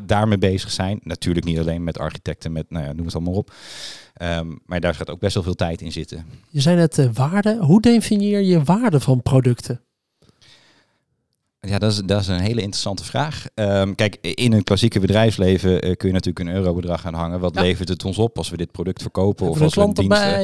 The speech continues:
Speaker 2: bij? Of, ja.
Speaker 1: Exact, wat levert de gemiddelde klant ons op? Nou, eh, dan kun je, kun je daar, eh, berekeningen op loslaten. Ehm, in sommige gevallen kunnen wij dat ook. Hè, als wij zeggen, joh, eh, in, in de operationele sfeer besparen wij, eh, tien F T E, twintig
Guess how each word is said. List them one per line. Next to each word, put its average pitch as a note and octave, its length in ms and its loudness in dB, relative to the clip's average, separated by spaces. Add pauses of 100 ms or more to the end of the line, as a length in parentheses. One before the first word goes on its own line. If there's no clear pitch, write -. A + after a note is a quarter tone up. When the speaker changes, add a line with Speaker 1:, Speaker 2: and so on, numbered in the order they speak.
Speaker 2:
bij? - 20 -2
Of, C3 320 -10
ja. G#3 160 -6
Speaker 1:
Exact, A#2 400 2
wat F#2 140 0
levert F2 240 0
de F2+ 80 -6
gemiddelde G2+ 360 2
klant B2+ 240 2
ons A2+ 100 -4
op? B2 140 0
Nou, F#2+ 140 -4
eh, G2+ 220 -4
dan E2+ 100 -6
kun F2 140 -4
je, E2 140 -2
kun - 140 0
je F2+ 60 4
daar, F2+ 300 0 (460)
eh, E2+ 300 -2
berekeningen B2 440 0
op A#2+ 100 -8
loslaten. B2 600 -8 (440)
Ehm, F#2 320 2
in B2+ 100 0
sommige C3+ 280 2
gevallen G#2 260 0
kunnen F#2+ 200 -6
wij F2 120 -2
dat E2+ 140 -4
ook. D3+ 340 -4
Hè, A2+ 160 -12
als - 120 -8
wij E2+ 120 -4
zeggen, E2 260 -4
joh, F2 360 -2
eh, E2 80 -6
in, F2 240 -8
in F2 120 -10
de E2+ 80 -8
operationele F2 1000 -4
sfeer F#2 560 -2 (340)
besparen E2+ 440 -4
wij, E2+ 260 -2
eh, D2 60 -8 (100)
tien F2+ 300 -4
F - 40 -14
T - 60 -12
E, F2+ 220 -2
twintig F#2 280 -4